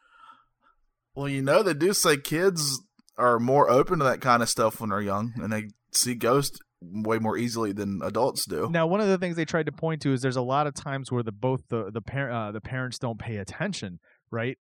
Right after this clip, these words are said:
Speaker 2: Um, and so you always think to yourself, "How can they not pay attention to their kids?" And that kind of gives you that feel. But I feel like there's episodes where they literally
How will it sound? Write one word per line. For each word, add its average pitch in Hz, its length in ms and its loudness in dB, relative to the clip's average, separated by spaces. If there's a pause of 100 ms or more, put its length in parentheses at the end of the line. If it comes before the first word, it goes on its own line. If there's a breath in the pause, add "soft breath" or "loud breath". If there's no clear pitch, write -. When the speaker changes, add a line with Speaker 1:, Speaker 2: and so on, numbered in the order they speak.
Speaker 2:
Um, 98 540 -6 (200)
and 113 220 -8
so - 140 -4
you 127 120 0
always 123 260 -2
think 143 200 -8
to 127 80 -8
yourself, 110 280 -6
"How 147 180 -6
can 285 180 -8
they 277 140 -4
not 240 220 -4
pay 220 160 0
attention 220 420 -2
to - 100 -2
their 170 180 2
kids?" 113 440 -2
And 98 80 -4
that 117 180 0
kind 123 160 2
of 110 140 0
gives 107 240 0
you 110 80 4
that 95 220 0
feel. 131 240 6
But 120 100 4
I 117 60 4
feel 339 240 4
like 254 120 6
there's 143 160 8
episodes 135 420 6
where 127 120 4
they 120 100 4
literally 123 680 6